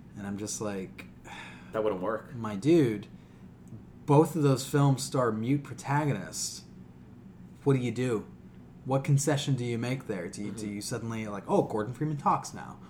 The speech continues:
Speaker 1: or we're not gonna make it about Gordon Freeman." And then you end up in a Resident Evil situation where it's like, "All right, so we are in a different place with
Speaker 2: Mm-hmm.
Speaker 1: different characters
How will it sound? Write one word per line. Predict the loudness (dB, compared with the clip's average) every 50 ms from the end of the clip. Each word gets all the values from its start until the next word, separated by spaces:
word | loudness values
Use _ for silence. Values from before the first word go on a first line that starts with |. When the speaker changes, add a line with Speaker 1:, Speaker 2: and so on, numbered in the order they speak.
| -18 -14 -10
Speaker 1:
or | -6 -6 -6 -6 -8 -10 -12 -6
we're | -2 0
not | 2 2 4
gonna | 4 4
make | 4 4 4
it | 2 -2
about | -2 -4 -6 -6 -8
Gordon | -8 -10 -10 -10
Freeman." | -12 -12 -12 -12 -12 -16 -18 -18 -18 -20 -20 -20 -16 -10 -8
And | -6 -4
then | -2 -2
you | -2 -2
end | 0 0 0
up | -2 -2 -2
in | -2
a | -2
Resident | -2 -2 -2 0 0 0
Evil | 0 -2
situation | -6 -10 -8 -8 -8 -8 -8 -10 -10
where | -10 -10
it's | -10 -10
like, | -10 -10 -8 -4
"All | -2 0
right, | 0 0 -2 -6
so | -6 -8 -6 -6
we | -4 -4 -4 -4 -4 -2 -2
are | -2 -2 -2 -2
in | -4
a | -6
different | -8 -6 -8 -6 -2 -2 -2 -2
place | -2 -4 -6 -6 -4 -6 -6 -6 -8 -8 -10
with | -12 -12
Speaker 2:
Mm-hmm. | -12 -10
Speaker 1:
different | -10 -8 -8 -6 -6 -8 -6
characters | -6 -6 -6 -6 -6 -8 -10 -10 -10 -10 -10 -10 -12 -12